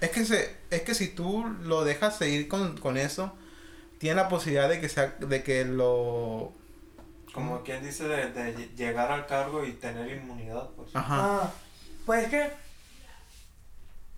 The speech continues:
Speaker 3: a la vez no suena tan, tan justo porque puede que él, como te digo, puede que él sí sea inocente y que nada más quiera meter un nombre para que no entre. En ese caso, imagínate, pues cada, cada, se van a estar acusando unos a otros, pues, ah, lo acuso y ya lo van a sacar, van a decir.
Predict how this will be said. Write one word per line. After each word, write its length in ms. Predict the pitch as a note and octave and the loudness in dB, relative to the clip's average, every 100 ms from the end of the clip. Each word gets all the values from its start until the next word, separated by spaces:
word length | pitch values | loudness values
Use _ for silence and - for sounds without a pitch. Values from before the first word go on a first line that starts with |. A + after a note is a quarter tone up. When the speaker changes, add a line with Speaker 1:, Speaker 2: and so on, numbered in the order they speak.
| - | -2
Speaker 3:
a 100 | A#3+ | 4
la 180 | C4+ B3 | 6 8
vez 220 | B3+ C4+ | 6 4
no 120 | D4 | 2
suena 240 | C#4+ D4+ D4 | 2 4 4
tan, 360 | C4 A#3+ A#3 | 4 2 0
tan 200 | B3 A3+ | 2 2
justo 400 | A#3+ D4+ D4 D4+ | 2 0 2 0
porque 200 | C#4 B3 | 2 0
puede 340 | A#3+ A#3+ B3+ C4 | 0 4 6 6
que 160 | B3 | 4
él, 220 | A#3+ A#3+ - | 2 0 -2
como 180 | A#3 A#3+ | -2 0
te 60 | C4 | 0
digo, 140 | B3+ | 0
puede 240 | A#3 B3+ B3 | 4 4 4
que 100 | B3+ | 2
él 60 | |
sí 60 | B3 | 2
sea 100 | B3+ | 0
inocente 480 | C4 B3+ C4+ C4 C4 | 0 2 2 0 -2
y 40 | |
que 140 | - G#3+ | 0 2
nada 220 | G#3+ A#3+ | 4 4
más 120 | A#3+ | 2
quiera 160 | A#3+ B3+ | 0 0
meter 200 | G#3+ A3 | 2 0
un 80 | A3 | 0
nombre 240 | A3+ B3 | 0 -2
para 240 | A#3+ G#3 G3+ | 0 0 0
que 80 | |
no 120 | F#3+ G#3 | 0 -2
entre. 340 | A#3 G3+ F#3 - - - - | -2 -8 -10 -12 -16 -14 -4
En 140 | G#3+ | 0
ese 200 | A3 A#3+ | 2 2
caso, 260 | B3+ B3+ C4+ | 4 4 6
imagínate, 400 | A#3+ A#3+ B3+ C4+ | 2 2 0 0
pues 180 | A3+ A3+ | -4 0
cada, 520 | A3 A#3 A#3 G3 F#3 - - - - | 4 6 6 4 0 -8 -18 -16 2
cada, 460 | G#3 A3 A3+ A3+ - - - - - | 6 8 6 2 -8 -18 -20 -20 -6
se 80 | A#3 | 2
van 140 | A3+ | 2
a 40 | A#3+ | 4
estar 160 | A#3+ | 4
acusando 380 | B3 A#3+ A3+ A#3 | 4 4 2 2
unos 120 | A#3+ A3+ | 2 4
a 80 | |
otros, 260 | G#3 A3+ C4 | 4 4 0
pues, 140 | C4 A3 | 0 2
ah, 200 | C4+ C4+ | 2 2
lo 160 | A3+ G3+ | 0 2
acuso 380 | G3+ G#3 B3 C#4+ | 4 2 0 2
y 60 | |
ya 120 | B3 G#3+ | 4 4
lo 100 | G3+ | 4
van 120 | G3 | 4
a 120 | G3 | 4
sacar, 260 | - A#3+ A#3+ | 2 2 2
van 160 | A3 G#3+ | 0 -2
a 40 | |
decir. 280 | F#3+ G3+ | -6 -6